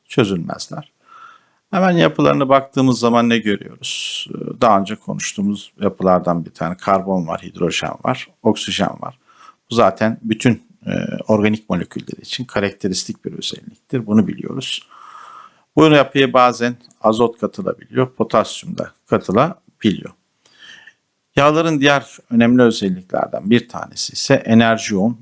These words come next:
besin maddeleri olmalarıdır. Bu ne anlama geliyor? Ee,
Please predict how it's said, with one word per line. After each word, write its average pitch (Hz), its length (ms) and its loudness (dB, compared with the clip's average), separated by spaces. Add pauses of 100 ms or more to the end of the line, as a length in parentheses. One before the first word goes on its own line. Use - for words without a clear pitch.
(120)
besin 107 340 -2
maddeleri - 500 -8
olmalarıdır. - 880 -10 (180)
Bu 120 40 4
ne 123 80 6
anlama 98 300 -2
geliyor? - 480 -4 (200)
Ee, 50 40 -6